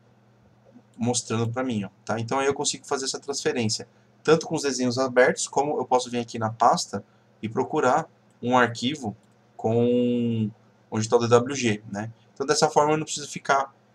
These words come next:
é, copiando. Muitas vezes o pessoal faz o quê? Ele seleciona o desenho inteiro, copia e cola, né?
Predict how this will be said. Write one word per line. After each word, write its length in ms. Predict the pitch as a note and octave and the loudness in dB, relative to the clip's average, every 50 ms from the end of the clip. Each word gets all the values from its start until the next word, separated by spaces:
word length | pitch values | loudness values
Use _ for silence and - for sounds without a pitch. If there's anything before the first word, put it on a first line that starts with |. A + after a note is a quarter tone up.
| _ _ | _ _
é, 300 | - A#2 A2+ A2+ A2 G#2+ | -8 -4 0 0 0 0
copiando. 880 | A2 - B2+ - - - C3 B2+ B2+ C3+ C3+ C3+ B2+ G#2+ G#2+ - - - - - _ - | 2 0 -2 -2 -2 0 2 2 2 2 2 -2 -4 -4 -6 -8 -12 -18 -20 -16 _ -6
Muitas 300 | B2 C3+ C3+ C#3 B2 B2 | -4 0 2 0 0 0
vezes 160 | C3 C3+ C3+ | -2 -6 -6
o 20 | |
pessoal 240 | - C3+ - C#3+ C3 | -6 -4 -4 -4 -2
faz 180 | - C3 C3 C3+ | -2 -2 -4 -4
o 60 | C3 | -4
quê? 140 | - - G2+ | -4 -4 -4
Ele 100 | G#2 G2+ | -4 -4
seleciona 520 | - - A#2+ A#2+ A2 - - C3+ C#3+ D3+ | -4 -4 -4 -2 -2 0 0 -2 -2 -2
o 40 | D3 | -2
desenho 280 | C#3 C3 A#2+ B2+ B2+ | -2 -2 -2 -2 -4
inteiro, 320 | A#2 A2+ - B2 C3+ D3 - | -4 -4 -4 -2 -2 -2 -4
copia 560 | - - C#3 - - - C3+ D3 E3 F3 - _ _ _ _ _ - | -2 -2 -2 -2 -4 -6 -8 -6 -6 -6 -8 _ _ _ _ _ -20
e 60 | - | -12
cola, 380 | - - C#3+ C3+ A#2+ A2 G#2 | 2 6 8 8 8 8 6
né? 200 | G2+ G2+ G#2 A2 | 2 -2 -4 -6